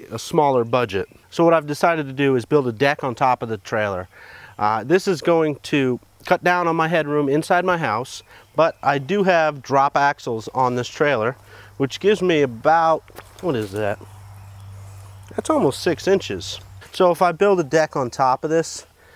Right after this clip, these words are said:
uh, I'm still gonna end up with a similar headroom that my regular house has. So what I'm gonna do, prep this thing, cut everything to length so that things work out.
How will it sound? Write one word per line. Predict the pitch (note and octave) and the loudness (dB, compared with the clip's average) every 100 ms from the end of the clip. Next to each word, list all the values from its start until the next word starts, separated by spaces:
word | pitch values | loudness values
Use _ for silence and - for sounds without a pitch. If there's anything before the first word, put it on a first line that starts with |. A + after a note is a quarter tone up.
| - - - | -20 -20 -4
uh, | A#2+ A#2+ A#2 | 0 2 0
I'm | D3 | -4
still | - G#3 | 0 2
gonna | F3+ E3+ | 4 2
end | D#3 | 2
up | C#3+ - | 0 -2
with | C3 | -4
a | A#2+ | -4
similar | - D#3+ C#3+ C3 | -2 0 2 0
headroom | C3+ B2+ A#2+ A2 - - | -2 -4 -6 -8 -12 -12
that | - A#2+ A2+ | -4 -2 -2
my | - A#2+ G#2+ | -4 -2 -2
regular | A#2 C#3+ C3 A#2 | -2 -2 -2 0
house | A2 G#2+ | -2 -2
has. | A#2+ G2 F#2+ - - - - _ | -4 -4 -4 -8 -18 -20 -20 _
So | - F3+ F3+ | 0 2 2
what | - - F3+ | 0 0 2
I'm | G3 | 4
gonna | G#3 | 2
do, | E3+ F#3+ G3 D#3+ - - | 2 4 2 2 -6 0
prep | F#3+ - | 0 2
this | G#3+ - | 0 0
thing, | - E3+ F#3 F3 - _ - - - | 2 2 2 -4 -16 _ -20 -20 -4
cut | - F3+ | 2 4
everything | F#3+ F#3+ F#3 D#3+ | 4 2 2 0
to | D#3+ | 0
length | C3 D3+ C#3+ - | 0 0 0 -4
so | - C3+ | -4 0
that | B2+ B2 | 2 0
things | - D#3 D3 C3 | 0 0 0 0
work | C#3+ C3+ | 0 0
out. | C3+ B2+ B2 | 0 0 0